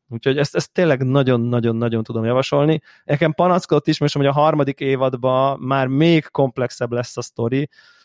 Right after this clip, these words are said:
ö, amit, ö, azért rettegek, de azért kapaszkodva nagyon várom. Úgyhogy, ö,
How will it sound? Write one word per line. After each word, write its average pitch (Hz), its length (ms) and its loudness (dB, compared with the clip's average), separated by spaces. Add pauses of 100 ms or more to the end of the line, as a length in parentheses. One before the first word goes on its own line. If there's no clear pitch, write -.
(100)
ö, 135 100 -8
amit, 123 500 0
ö, 123 220 2
azért 127 220 2
rettegek, 123 500 0
de 120 180 2
azért 120 200 0
kapaszkodva 113 760 -2
nagyon 107 320 -4
várom. 117 400 -8
Úgyhogy, 120 380 -2
ö, 127 220 4